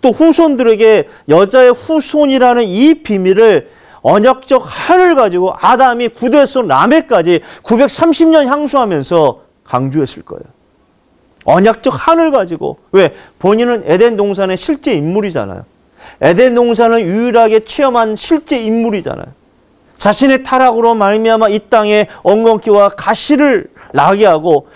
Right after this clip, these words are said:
수고롭게 일해야 먹고 살 수 있다는 것. 그리고 그 모든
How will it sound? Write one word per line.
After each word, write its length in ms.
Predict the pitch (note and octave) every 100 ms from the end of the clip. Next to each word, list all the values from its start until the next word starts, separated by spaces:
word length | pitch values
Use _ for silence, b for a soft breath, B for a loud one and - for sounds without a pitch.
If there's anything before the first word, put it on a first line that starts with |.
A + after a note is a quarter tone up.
| B B
수고롭게 720 | - - E4 E4+ D#4 - C#4+
일해야 240 | C4+ B3+
먹고 360 | A3 A3 A#3 A3+
살 200 | A3 G3+
수 120 | G#3+
있다는 420 | E3+ F3+ C#3+ C3
것. 200 | A#2+ A2 _ _ _ _ _
그리고 420 | - A#3 A3+ A3+ B B B
그 140 | - D4+
모든 960 | F4 C4 C#4+ E4+ E4+ F4 E4 C4 -